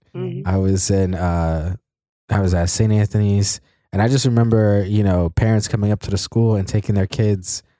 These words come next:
Speaker 2: out. And I,
Speaker 1: Yeah.
Speaker 2: you know, and we had no idea, you know, this is before really cell phones and stuff like that became a thing. But we d-, were able to turn on the television in our room, and we were able to see some of it,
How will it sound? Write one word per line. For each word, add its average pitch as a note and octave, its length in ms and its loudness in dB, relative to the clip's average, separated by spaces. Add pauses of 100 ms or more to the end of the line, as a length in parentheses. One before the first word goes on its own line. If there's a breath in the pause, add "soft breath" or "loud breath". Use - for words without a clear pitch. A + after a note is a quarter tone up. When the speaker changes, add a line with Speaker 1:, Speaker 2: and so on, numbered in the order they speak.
(240)
Speaker 2:
out. A#2 300 0 (100)
And A2+ 140 0
I, A#2+ 200 2
Speaker 1:
Yeah. G2+ 60 0
Speaker 2:
you B2 120 2
know, G#2+ 100 0
and G#2+ 100 2
we D#3 120 4
had F#3+ 220 2
no B2 340 2
idea, C3 440 2
you F#2 120 -2
know, G#2 100 2
this B2+ 100 2
is A#2 120 -4
before G2+ 560 0 (340 soft breath)
really G#2+ 340 4
cell G#2+ 300 2
phones F#2+ 560 0
and F#2+ 100 -6
stuff - 280 -2
like F2+ 200 -2
that G2+ 340 -2
became G2 340 -2
a F#2+ 40 -2
thing. G2+ 360 -2 (500 loud breath)
But B2 80 4
we C#3 180 2
d-, B2 180 -6
were D3 200 2
able C3 340 2
to B2 100 2
turn C3 260 2
on B2 100 2
the A2 100 2
television F#2+ 680 0
in G#2+ 100 2
our G2+ 240 2
room, F#2+ 400 2
and F#2 160 -2
we A2+ 60 2
were G#2+ 180 2
able G#2 320 0
to G2+ 140 -4
see A2+ 300 0
some G#2+ 260 -2
of F#2 120 -2
it, G2 220 -2